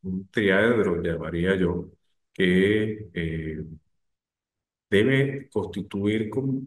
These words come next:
eh, la columna vertebral de las obligaciones del Estado. Cuando hablamos de la salud, no solamente es la salud del sistema, eh, hospitalario, sino también lo que son, eh,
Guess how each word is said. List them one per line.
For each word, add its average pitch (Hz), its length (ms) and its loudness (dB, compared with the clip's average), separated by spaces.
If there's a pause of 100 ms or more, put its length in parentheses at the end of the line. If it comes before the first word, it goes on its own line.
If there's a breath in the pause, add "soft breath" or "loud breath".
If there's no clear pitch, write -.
(120)
eh, 92 100 -6 (340)
la 101 240 -2
columna 120 460 0
vertebral 98 760 0 (380)
de 101 120 0
las 90 140 -2
obligaciones 90 720 -2
del 90 160 -2
Estado. - 440 -8
Cuando 80 220 -6
hablamos 85 400 0
de 110 60 2
la 110 100 0
salud, 101 420 -2
no 95 100 -6
solamente 90 540 -6
es 87 120 -4
la 82 120 -2
salud 90 360 -2
del 95 80 -2
sistema, 90 600 -8 (520)
eh, 78 580 -4 (180)
hospitalario, 90 920 -2 (340)
sino 90 340 -4
también 87 560 -2 (160)
lo 87 140 -4
que 82 120 -10
son, 95 580 -4
eh, 82 460 -4